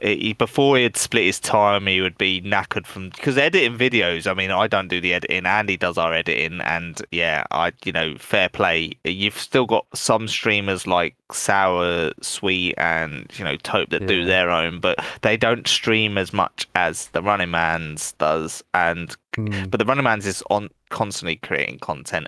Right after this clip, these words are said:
Speaker 2: So, depending on how much content, let's say you've got, like, an hour's worth of content, right?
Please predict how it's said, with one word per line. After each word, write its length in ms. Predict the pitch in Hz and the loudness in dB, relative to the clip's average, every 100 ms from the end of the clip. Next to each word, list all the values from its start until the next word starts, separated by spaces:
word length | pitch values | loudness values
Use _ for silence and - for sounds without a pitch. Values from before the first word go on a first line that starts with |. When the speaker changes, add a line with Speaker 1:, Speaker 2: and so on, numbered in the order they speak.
| - | -2
Speaker 2:
So, 200 | 165 135 | 0 0
depending 320 | 131 175 202 | 0 2 4
on 60 | 196 | 4
how 80 | 202 | 4
much 160 | - | 2
content, 260 | 175 160 185 | 0 0 0
let's 140 | 214 | 0
say 100 | 226 | 0
you've 200 | 202 180 | 0 0
got, 160 | 175 143 | 0 2
like, 300 | 143 135 - | 2 2 0
an 100 | 147 | 2
hour's 480 | 160 160 160 151 131 | 4 6 6 4 2
worth 260 | 139 139 131 | 2 2 2
of 100 | 127 | -2
content, 580 | - 107 95 92 87 85 | -2 -2 -2 -4 -4 -4
right? 360 | 92 104 - | -2 -2 -4